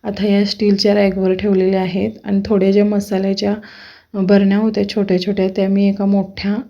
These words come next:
डब्यामध्ये ठेवलेल्या आहेत आणि वरती ठेवलेल्या आहे सगळं. म्हणजे थोडासा पसारा कमी करायचा प्रयत्न करते मी, किचन छोटं असल्यामुळे. आता इथे किचन कट्ट्यावरती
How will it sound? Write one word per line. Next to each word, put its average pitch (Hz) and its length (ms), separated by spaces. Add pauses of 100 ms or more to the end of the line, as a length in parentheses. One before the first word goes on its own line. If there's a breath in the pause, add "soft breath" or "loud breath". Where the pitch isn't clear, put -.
(120)
डब्यामध्ये 185 580
ठेवलेल्या 190 420
आहेत 196 220
आणि 196 140
वरती 185 340
ठेवलेल्या 175 480
आहे 185 280 (680 loud breath)
सगळं. 185 320
म्हणजे 196 400
थोडासा 196 420
पसारा 208 400
कमी 202 260
करायचा 208 400
प्रयत्न 190 400
करते 185 380
मी, 190 180 (380)
किचन 196 360
छोटं 185 300
असल्यामुळे. 180 520 (640 loud breath)
आता 208 200
इथे 214 500
किचन 208 380
कट्ट्यावरती 208 840